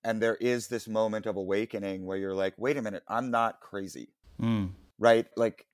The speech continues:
Speaker 1: what I'm being told is not true. And it's not just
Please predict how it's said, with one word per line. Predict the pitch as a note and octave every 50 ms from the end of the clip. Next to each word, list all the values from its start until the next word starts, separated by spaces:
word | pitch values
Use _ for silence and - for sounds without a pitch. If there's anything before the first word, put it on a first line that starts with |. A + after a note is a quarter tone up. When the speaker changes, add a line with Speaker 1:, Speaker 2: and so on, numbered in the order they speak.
| _ _ _ -
Speaker 1:
what | - A#2+ A#2+ C#3 C#3
I'm | C#3 D3 D3
being | D3+ C#3+ C3 B2
told | A2+ - B2+ C3 B2+ B2 G#2+
is | G#2+ F#2+ A2
not | A2+ G#2+ G#2+ G#2 - - _ _ _ -
true. | - - - - B2 A2+ A2 G2+ E2+ B1 B1 - _ - - - - - _ -
And | F#3 G3 G3+ -
it's | F#3+ - -
not | E3+ G3 A3 B3 B3 -
just | - G3+ F#3+ E3+ - - -